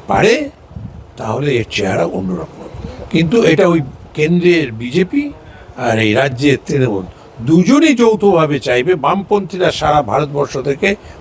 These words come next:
মুছে দিতে চাইবে, কিন্তু মুছে দেওয়া যায়নি। অনেক চেষ্টা হয়েছে শেষ স্বাধীনতার পর থেকে,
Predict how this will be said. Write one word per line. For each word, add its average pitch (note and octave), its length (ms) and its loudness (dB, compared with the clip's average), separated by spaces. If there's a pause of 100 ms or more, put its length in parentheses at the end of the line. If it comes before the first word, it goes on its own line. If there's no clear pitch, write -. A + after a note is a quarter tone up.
মুছে F#3+ 260 2
দিতে D3+ 280 0
চাইবে, D3+ 280 0
কিন্তু F3 260 -2
মুছে C#3+ 280 -6
দেওয়া C3+ 220 2
যায়নি। C3 440 -2 (720)
অনেক D3+ 260 2
চেষ্টা - 300 -4
হয়েছে G2+ 380 -2 (520)
শেষ - 380 -2 (180)
স্বাধীনতার C3 560 2
পর B2 200 -2 (120)
থেকে, D#3 300 0